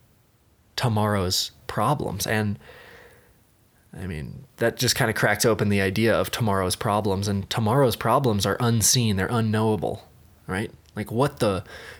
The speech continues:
you know, as Stein says, we are in a time between worlds right now. We are in this liminal state.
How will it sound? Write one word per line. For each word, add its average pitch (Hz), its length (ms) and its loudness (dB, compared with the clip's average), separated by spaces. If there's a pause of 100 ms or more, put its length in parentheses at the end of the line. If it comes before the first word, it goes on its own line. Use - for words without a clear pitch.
you - 80 -4
know, 101 540 -2
as 113 160 0
Stein 117 340 2
says, 110 280 4
we 123 160 4
are 120 80 4
in 110 80 2
a 98 60 2
time 120 360 0
between 123 560 2
worlds 127 400 0
right 82 180 -2
now. 76 400 -6
We 123 200 2
are 120 100 4
in 117 100 2
this 107 160 2
liminal 107 640 2
state. - 500 -2